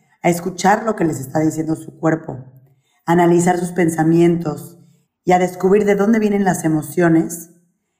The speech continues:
que experimentamos durante cada día.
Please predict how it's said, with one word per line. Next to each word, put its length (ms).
que 80
experimentamos 1040
durante 360
cada 280
día. 580